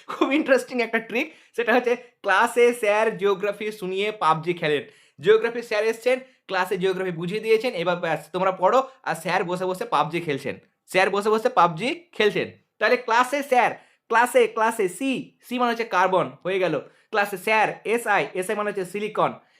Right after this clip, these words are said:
জিওগ্রাফি শুনিয়ে জিই, জিই মানে হচ্ছে জার্মেনিয়াম, শুনিয়ে,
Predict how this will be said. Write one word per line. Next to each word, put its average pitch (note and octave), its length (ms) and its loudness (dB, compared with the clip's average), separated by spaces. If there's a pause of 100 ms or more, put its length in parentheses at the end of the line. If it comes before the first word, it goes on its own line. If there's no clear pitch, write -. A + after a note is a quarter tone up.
(160)
জিওগ্রাফি C4+ 480 4
শুনিয়ে B3 380 -2
জিই, B3 560 -4
জিই A#3+ 380 -8
মানে A#3 160 -4
হচ্ছে A3 240 -4
জার্মেনিয়াম, G3 600 -2 (300)
শুনিয়ে, C4+ 640 0